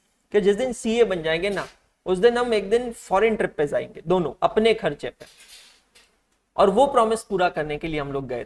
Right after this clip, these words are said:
थे। It was a Londo वाली trip, अ, foreign trip,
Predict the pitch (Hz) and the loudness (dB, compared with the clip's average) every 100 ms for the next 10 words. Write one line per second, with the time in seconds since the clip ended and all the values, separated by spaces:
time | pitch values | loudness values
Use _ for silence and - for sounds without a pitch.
0 | - - - _ _ - 160 165 170 175 | -12 -16 -18 _ _ -10 -4 0 0 0
1 | - 160 170 165 180 208 180 160 147 139 | -4 0 0 0 2 4 4 2 -2 -8
2 | - _ _ _ _ _ - 139 135 135 | -12 _ _ _ _ _ -6 0 2 0
3 | 135 - _ _ _ 143 135 143 143 135 | -2 -10 _ _ _ 0 0 -2 -6 -8
4 | 123 | -10